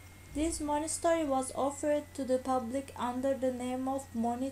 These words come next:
to Libos in June nine hundred seven. It is known that thi-, this monastery was built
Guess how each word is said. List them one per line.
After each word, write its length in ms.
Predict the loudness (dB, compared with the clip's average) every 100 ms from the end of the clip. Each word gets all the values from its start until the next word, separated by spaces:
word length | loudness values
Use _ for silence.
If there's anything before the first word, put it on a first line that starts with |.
| -4
to 140 | -4
Libos 600 | -2 -2 0 0 0 -2 -6 -2
in 240 | 0 0
June 340 | 0 -2 -2
nine 220 | 0 0 0
hundred 460 | 0 0 0 -2 -2
seven. 680 | -2 0 0 -2 -4 -6 -10 -14 -14 -16 -18 -18 -18 -18 -18 -20 -20 -20 -18 -14 -6
It 120 | -4 -2
is 100 | -2
known 380 | -2 0 -2 2
that 260 | 2 2 0
thi-, 160 | -4 -4 -10 -4
this 320 | -2 -2 -2
monastery 680 | -2 0 -2 -2 0 0
was 340 | 0 0 -2 -4
built 480 | -4 0 0 0